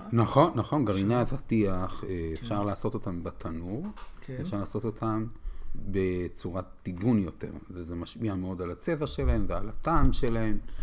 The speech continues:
Speaker 1: קיצור, זה נושא חשוב מאוד, ואומנם זה לא קשור למה שאנחנו הולכים לדבר היום, אבל
Speaker 2: שזה
Speaker 1: לכבוד ט"ו בשבט, זה, שלא תזלזלו בזה, ו-, אבל בזהירות עם כל ה-, כמובן, אה,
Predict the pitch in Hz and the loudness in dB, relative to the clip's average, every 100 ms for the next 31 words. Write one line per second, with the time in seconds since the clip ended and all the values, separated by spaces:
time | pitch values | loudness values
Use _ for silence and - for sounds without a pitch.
0 | - - - 147 143 110 104 101 135 - | -2 -4 -2 0 2 2 2 2 -2 -2
1 | - 131 104 95 101 135 160 - - - | 0 0 2 2 4 6 6 4 0 0
2 | - - - 90 87 101 95 92 92 92 | 2 -2 -2 -2 2 2 4 4 4 2
3 | - 104 110 110 101 101 107 104 113 101 | 2 4 4 4 4 2 0 0 0 0
4 | 98 - 98 - - 110 104 92 90 127 | 0 0 0 2 2 4 4 4 2 2
5 | 120 95 107 156 - - - - - - | 2 0 0 -2 -4 -6 -8 -8 -8 -8
6 | - 95 98 107 107 123 113 147 131 113 | -8 -4 -2 0 2 2 4 2 2 0
7 | - 110 104 98 98 90 90 - 101 110 | -2 0 0 -2 -4 -2 -4 -2 -2 -2
8 | 92 87 82 85 120 127 131 139 117 95 | -2 -4 -4 0 2 2 2 0 0 -2
9 | 104 104 98 95 87 87 92 123 101 90 | -4 -2 -2 -4 -4 -4 -2 -2 -4 -6
10 | - 98 95 87 87 85 - 90 82 82 | -6 -6 -6 -6 -8 -8 -10 -10 -10 -10
11 | 90 95 90 85 | -8 -6 -6 -6